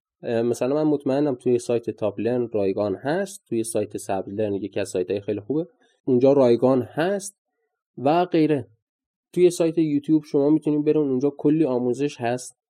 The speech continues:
چه فارسی چه انگلیسی، خیلی راحت می‌تونین ببینین. و سایت یودمی، حالا شاید یه ذره اون بحث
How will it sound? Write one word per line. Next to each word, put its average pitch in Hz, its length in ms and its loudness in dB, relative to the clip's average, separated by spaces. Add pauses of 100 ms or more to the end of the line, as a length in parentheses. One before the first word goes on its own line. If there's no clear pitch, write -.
چه 143 120 -2
فارسی 135 380 -2
چه 156 120 -4
انگلیسی، 123 540 -4 (120)
خیلی 123 180 -2
راحت 117 320 -2
می‌تونین 117 320 -2
ببینین. 202 400 -2 (720)
و 135 340 -2
سایت 131 300 -4
یودمی، 120 360 -4
حالا 135 240 -6
شاید 113 320 -4
یه 113 60 0
ذره 113 280 0
اون 120 180 -4
بحث 104 280 -2